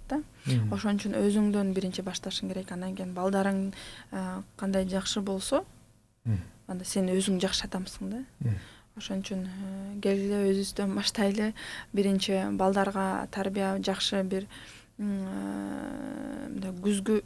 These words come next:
Speaker 1: күзгү, мындай, э, бир, э, пример боло турган эне аталардан болуп эметсе, балдарыңыздар эч оорубай, жанакы, э, колаларды бербей, туура тамактануу,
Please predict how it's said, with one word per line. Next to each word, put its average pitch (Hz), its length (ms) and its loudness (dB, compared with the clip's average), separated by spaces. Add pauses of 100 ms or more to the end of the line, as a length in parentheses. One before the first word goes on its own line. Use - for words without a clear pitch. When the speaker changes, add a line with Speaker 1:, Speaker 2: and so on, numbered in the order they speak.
Speaker 1:
күзгү, 202 560 4 (180)
мындай, 190 420 0 (160)
э, 190 560 -2 (440)
бир, 196 140 -2
э, - 880 -6
пример 214 340 6
боло 196 300 2
турган 190 360 -2
эне 185 180 0
аталардан 180 520 -4
болуп 196 280 -2
эметсе, 190 320 -4
балдарыңыздар 185 840 0 (420)
эч 190 280 -2
оорубай, 196 460 2
жанакы, 190 480 -4 (560)
э, - 340 -4
колаларды 196 640 2
бербей, 196 600 4
туура 208 200 2
тамактануу, 202 720 0